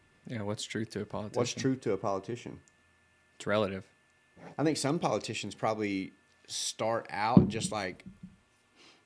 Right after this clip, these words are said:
Speaker 2: all people start out in business. You wanna do something maybe for God, or maybe you wanna do something for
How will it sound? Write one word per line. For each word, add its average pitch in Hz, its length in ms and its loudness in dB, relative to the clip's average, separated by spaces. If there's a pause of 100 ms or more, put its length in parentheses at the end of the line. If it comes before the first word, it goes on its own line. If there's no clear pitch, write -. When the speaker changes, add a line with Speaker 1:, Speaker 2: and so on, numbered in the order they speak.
(220)
Speaker 2:
all 120 200 4
people 101 400 -4
start 101 240 0
out 98 160 0
in 92 80 -8
business. 107 480 -2
You 95 60 -2
wanna 95 180 -2
do 98 160 -4
something 101 460 -4
maybe 98 220 -2
for 95 280 -2
God, 90 420 -4
or 92 60 -6
maybe 92 220 -6
you 92 120 -6
wanna 90 200 -6
do 90 180 -6
something 92 460 -4
for 90 380 -2